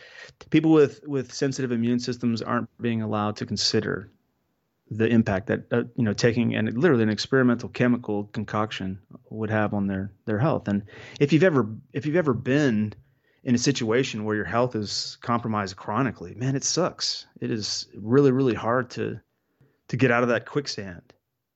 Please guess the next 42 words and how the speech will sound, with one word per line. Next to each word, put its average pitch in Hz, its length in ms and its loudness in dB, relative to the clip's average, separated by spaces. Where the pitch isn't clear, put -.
It's - 340 -10
really, 123 320 -2
really 143 200 2
hard. 101 240 0
I - 20 -4
mean, 117 100 0
I 127 60 4
have 123 120 0
friends 131 240 0
that 120 100 0
have 117 260 -2
hypothyroidism, 120 960 -2
uh, 113 60 -6
you 107 80 -8
know, 101 40 -10
Hashimoto's 113 560 -4
disease 117 400 -4
and 117 140 -4
stuff. 117 300 -4
And 107 180 -6
it's 104 240 -8
like, 101 180 -4
I 117 160 -4
mean, 113 300 2
the 135 80 8
search 151 320 6
for 123 120 -2
cures, 127 460 -2
the 110 80 -6
search 123 240 -2
for - 80 -8
healing. 113 240 0
I've, 117 100 0
I've 117 160 -4
got 120 140 0
a - 60 -10
friend 117 200 2
with 98 120 -2
Lyme 104 340 2
disease 131 460 -2
who's 107 160 -4
been, 107 260 0